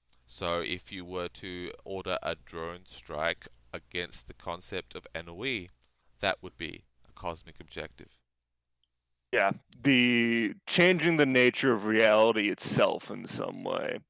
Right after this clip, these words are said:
Speaker 2: For example, uh, convincing the world that the nation of Iraq two never existed.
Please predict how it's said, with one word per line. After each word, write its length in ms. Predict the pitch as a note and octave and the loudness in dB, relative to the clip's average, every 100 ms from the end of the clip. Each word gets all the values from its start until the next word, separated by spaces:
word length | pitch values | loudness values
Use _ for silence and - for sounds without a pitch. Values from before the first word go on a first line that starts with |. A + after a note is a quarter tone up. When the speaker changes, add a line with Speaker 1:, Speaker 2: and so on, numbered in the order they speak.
| - _ _ _ _ _ | -20 _ _ _ _ _
Speaker 2:
For 480 | - A#2 A2 G#2+ G2+ _ _ | 2 6 6 6 4 _ _
example, 1040 | - A2+ G#2+ - A#2+ A#2 A2 A#2 A2 G#2 - _ _ _ _ - | -4 -4 -2 2 4 4 2 2 4 4 0 _ _ _ _ 0
uh, 540 | A#2 G#2 G2 G#2 G#2+ A2+ - | 4 8 8 8 6 2 -2
convincing 560 | D3 B2+ D3 C#3 D3 | -4 2 2 2 0
the 80 | B2+ | 2
world 420 | A#2+ B2 B2 A2+ | 6 6 6 4
that 380 | A2 A2 A2 A2 | 4 4 4 2
the 100 | A#2 | 0
nation 440 | G#2+ A#2 A2+ - A2+ | 2 0 0 0 -2
of 120 | G2+ A2 | -2 0
Iraq 540 | G#2 G#2+ A2 G2+ - | 2 4 2 2 -2
two 480 | - C3 A2 G#2+ F#2+ | -2 0 2 0 -2
never 320 | G2+ F#2 G2 | -2 -2 -6
existed. 460 | G2+ G2 D#2+ - | -6 -6 -6 -8